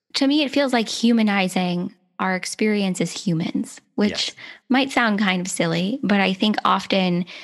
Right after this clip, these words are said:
Speaker 1: and I've noticed this especially with those who are in leadership positions within companies, you don't want to show too often that you are human, that you
Speaker 2: Yeah.
Speaker 1: have your own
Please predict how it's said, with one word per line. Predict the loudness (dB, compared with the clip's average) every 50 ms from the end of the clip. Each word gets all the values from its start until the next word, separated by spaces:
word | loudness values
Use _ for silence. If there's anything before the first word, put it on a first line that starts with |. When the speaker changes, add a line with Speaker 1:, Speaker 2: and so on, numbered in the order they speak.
| -20 -4 0
Speaker 1:
and | 2 2 4
I've | 4 4
noticed | 4 2 4 2 0 0
this | 0 -2 -2 -2
especially | -2 0 0 0 0 0 0 0 2
with | 2 0 0 2
those | 2 2 2 2 0
who | 2 2
are | 2 2
in | 2 2 2
leadership | 2 2 2 2 2 0 -2 -2
positions | 0 -2 0 0 0 0 0 0 0 -2 -2 -2
within | -2 -2 0 -2 0
companies, | 0 2 0 2 2 2 2 2 2 0 -2 -4 -8 -18 -18 -16 -16 -14 -14 -16 -16 -18 -20 -20 _ _ _ _ _ _ _ _ _ -2
you | 0 2 2
don't | 2 2 2
want | 2 2 2
to | 2 0
show | 0 0 2 2 2 4 4 4 2 2 2 0 -2
too | 0 2 2 4 4
often | 4 2 0 -2 -2 0 0 2 0
that | 0 0 0
you | 0 0 0
are | 0 -2
human, | -4 -2 -2 -2 -2 -2 -4 -4 -4 -6 -8 _ _
that | -4 -4 -2 0
you | 2 2 2 2
Speaker 2:
Yeah. | 0 0
Speaker 1:
have | 2 2 2 2 2 0 -2 -2 -6 -10 -14 -18 -18 -18 -18 -20 -20 _ _
your | -2 0 2 2 2 2 2
own | 2 2 2 2 2 0 0 0 -2